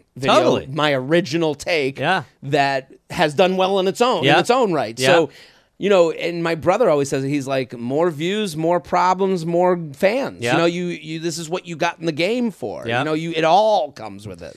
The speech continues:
Speaker 2: Totally. I mean, that, I, I mean, again, it is so, it's so weird how it works. It's almost like you can never, like, I, the videos that I have that do best for me are
Speaker 1: Mm.
Speaker 2: not, nothing to do with stand-up,
Speaker 1: Mm-hmm.
Speaker 2: nothing to do with me in it. It's
Speaker 1: Mm-hmm.
Speaker 2: just when I, the past,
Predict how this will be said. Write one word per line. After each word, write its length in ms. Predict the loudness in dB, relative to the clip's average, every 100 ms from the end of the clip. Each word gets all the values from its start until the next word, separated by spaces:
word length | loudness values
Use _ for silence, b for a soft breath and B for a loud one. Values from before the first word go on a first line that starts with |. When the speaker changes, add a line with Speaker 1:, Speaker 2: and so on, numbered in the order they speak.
| _
Speaker 2:
Totally. 520 | -2 0 2 0 -6 -4
I 120 | -2
mean, 240 | 0 -2 -6 b b
that, 240 | 0 0 -2
I, 260 | -6 -4
I 40 | -2
mean, 280 | -2 -4 -10 -8
again, 400 | -4 -4 -4 -8
it 160 | -8 -8
is 120 | -10
so, 640 | -10 -6 0 2 2 0 -6
it's 180 | -12 -10
so 340 | -10 -8 -8
weird 380 | -8 -6 -6 -8
how 200 | -10 -12
it 80 | -10
works. 340 | -14 -14 -14 -12
It's 140 | -4
almost 380 | -2 -2 -4 -2
like 320 | -2 -2 _ _ b b b b _
you 180 | -12 -10
can 300 | -8 -8 -6
never, 260 | -6 -6 -2
like, 300 | 0 0 -4 b b b b _ _ -20 _ -2
I, 160 | -2
the 180 | -2 -6
videos 480 | -4 -2 -2 -4 -4
that 120 | -6
I 160 | -2 -2
have 340 | -2 -4 -6 _ _
that 200 | -10 -8
do 120 | -6
best 280 | -4 -6 -6
for 100 | -10
me 240 | -8 -8 -8
are 120 | -8
Speaker 1:
Mm. 40 | -4
Speaker 2:
not, 280 | -4 -4
nothing 300 | -4 -6 -6
to 60 | -10
do 120 | -8
with 100 | -8
stand-up, 460 | -8 -8 -6 -8 -8
Speaker 1:
Mm-hmm. 140 | -4
Speaker 2:
nothing 320 | 0 0 -2 -6
to 60 |
do 160 | -2 0
with 100 | 0
me 180 | -4 -4
in 160 | -6
it. 180 | -6 -8
It's 260 | -4 -2 -2
Speaker 1:
Mm-hmm. 60 | -2
Speaker 2:
just 260 | -2 -4
when 140 | -6 -2
I, 280 | -2 -2 -4
the 160 | -8
past, 540 | -4 -4 -6 -10 -20